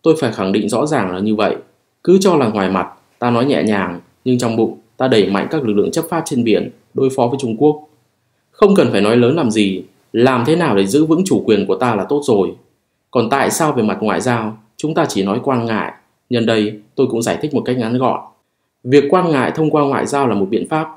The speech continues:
một biện pháp hữu hiệu nhất hiện nay. Thông qua tiếng nói của Bộ Ngoại giao, thể hiện quan điểm nhất quán của nhà nước Việt Nam, vừa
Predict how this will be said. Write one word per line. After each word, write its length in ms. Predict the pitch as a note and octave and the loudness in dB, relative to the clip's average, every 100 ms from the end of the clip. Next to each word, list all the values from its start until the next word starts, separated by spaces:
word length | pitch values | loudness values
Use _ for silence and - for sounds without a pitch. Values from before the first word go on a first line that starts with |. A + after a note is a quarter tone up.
| _ _ - | _ _ -4
một 120 | - | 0
biện 180 | G3+ - | 2 0
pháp 140 | D#3+ | -2
hữu 160 | D#3 D#3+ | 0 2
hiệu 220 | F3 - | 2 2
nhất 160 | C#3 F#3+ | 0 0
hiện 140 | D#3 G#2 | -2 0
nay. 280 | G#2+ G2 G2 _ _ _ _ _ - | 0 -2 -8 _ _ _ _ _ 0
Thông 200 | F3+ F3+ | 2 4
qua 140 | F3 | 2
tiếng 160 | D3+ D#3 | 2 4
nói 160 | D3 E3+ | 2 2
của 100 | B2 | 2
Bộ 100 | G2 | 2
Ngoại 160 | G#2 | 0
giao, 360 | A2 B2 A2 A2+ _ _ | 0 -2 -2 -6 _ _
thể 120 | A#2+ | 2
hiện 220 | A2 C3+ - | 4 4 2
quan 180 | D#3 D3 | 0 2
điểm 200 | G#2 A#2 | 2 2
nhất 160 | F#3 - | -2 0
quán 180 | B2+ D3+ | -2 0
của 60 | |
nhà 140 | G#2 G2 | -2 0
nước 120 | C3 | 0
Việt 100 | C#3 | 0
Nam, 320 | G#2+ A#2 G#2 G#2+ _ _ | -2 -2 -6 -10 _ _
vừa 200 | A#2+ B2+ | 2 4